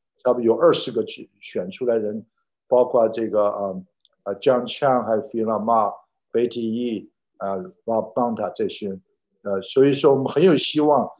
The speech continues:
John Chan 我们失败了，但是不是失败，只是，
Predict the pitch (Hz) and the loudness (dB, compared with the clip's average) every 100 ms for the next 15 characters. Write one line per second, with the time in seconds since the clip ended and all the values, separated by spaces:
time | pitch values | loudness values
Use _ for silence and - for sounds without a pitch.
0 | _ _ _ - 147 135 135 156 123 104 | _ _ _ 0 4 4 4 2 2 0
1 | 117 110 - 123 151 127 107 92 - 110 | -4 -6 -4 0 2 2 0 -6 -8 -10
2 | - 113 165 123 - 120 117 110 - 104 | -10 -10 -8 -8 -8 -10 -6 -6 -6 -12
3 | 101 107 | -10 -10